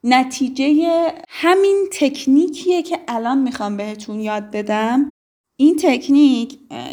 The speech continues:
چیزیه که فکر کنم من از بچگی ناخودآگاه ازش استفاده می‌کردم، ولی دیگه از یه جایی به بعد فهمیدم که انقدر کاربرد داره که تو زندگیم بارها و بارها ازش استفاده کردم و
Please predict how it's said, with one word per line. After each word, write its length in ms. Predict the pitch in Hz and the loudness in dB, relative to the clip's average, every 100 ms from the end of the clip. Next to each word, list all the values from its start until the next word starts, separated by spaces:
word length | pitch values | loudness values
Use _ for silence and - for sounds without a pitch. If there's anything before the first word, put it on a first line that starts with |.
| - | -14
چیزیه 580 | - 285 277 294 311 311 | -10 -6 -4 -2 -2 -2
که 340 | 320 311 302 302 | 0 2 2 0
فکر 120 | 302 | 0
کنم 200 | 294 320 | 2 2
من 120 | 311 | 4
از 120 | 302 294 | 2 0
بچگی 400 | 233 233 233 262 | -4 -4 -6 0
ناخودآگاه 540 | 320 285 240 220 226 | 0 0 -4 -4 -2
ازش 300 | 277 262 277 | -2 -2 -4
استفاده 400 | 247 247 226 226 | -6 -6 -8 -4
می‌کردم، 300 | 247 240 220 | -4 -4 -4
ولی 200 | 220 247 | -2 0
دیگه 220 | 277 277 - | 0 -2 -2
از 180 | 233 220 | -6 -4
یه 100 | 247 | -4
جایی 200 | 294 294 | -2 0
به 120 | 254 | 0
بعد 160 | 254 | -2
فهمیدم 480 | 269 226 220 240 269 | -2 -4 -4 -4 -4
که 100 | 262 - | -6 -10
انقدر 420 | 226 220 233 285 | -8 0 0 0
کاربرد 440 | - 226 220 226 | 0 0 0 -6
داره 460 | 220 226 240 302 285 277 - - - | -4 -4 0 0 0 -4 -18 -20 -10
که 100 | 262 | -10
تو 140 | 262 | -4
زندگیم 520 | 247 254 247 254 311 277 | -2 0 0 2 2 4
بارها 400 | 262 254 269 302 | 2 2 0 0
و 40 | |
بارها 300 | 262 240 254 | 0 -2 -2
ازش 280 | 269 277 285 | -2 -2 -6
استفاده 400 | 247 220 233 254 | -8 -6 -4 -4
کردم 380 | 269 302 302 285 | -2 0 2 4
و 120 | 277 | 2